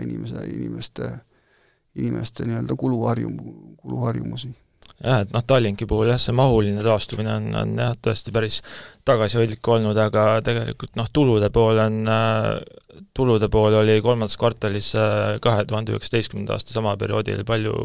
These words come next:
Speaker 2: palju lähemal, et, äh, noh, kolmanda kvartali tulemused sel aastal, äh, tulu-, tulude poolelt siis kakssada viiskümmend viis miljonit võrreldes, äh, pandeemiaeelse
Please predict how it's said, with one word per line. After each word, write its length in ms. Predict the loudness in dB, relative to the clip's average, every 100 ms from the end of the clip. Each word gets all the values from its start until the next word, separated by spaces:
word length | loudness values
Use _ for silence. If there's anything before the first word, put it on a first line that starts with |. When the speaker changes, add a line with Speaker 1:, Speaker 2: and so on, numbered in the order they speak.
| -4 -2
Speaker 2:
palju 220 | 0 0
lähemal, 400 | -2 -2 -4 -6
et, 220 | _ -2
äh, 160 | 0 -2 -6
noh, 320 | -10 -20 -20 -20 _
kolmanda 460 | 2 2 4 2 2
kvartali 400 | 0 0 -4 0
tulemused 400 | 0 0 -2 -4
sel 240 | 0 2 2
aastal, 420 | -2 -4 -4 -2
äh, 640 | -2 0 -2 -2 -4 -6 -8 -18 _ _ _ 2
tulu-, 180 | 2 4
tulude 320 | 4 4 4
poolelt 300 | 2 2 0
siis 100 | 0
kakssada 320 | 0 0 -2
viiskümmend 340 | -2 -2 -2 0
viis 140 | 0
miljonit 480 | -2 -2 -2 -4 -2
võrreldes, 460 | 0 0 -2 -4 -4
äh, 200 | -2 -2 -2 0
pandeemiaeelse 720 | 2 2 2 0 -2 -2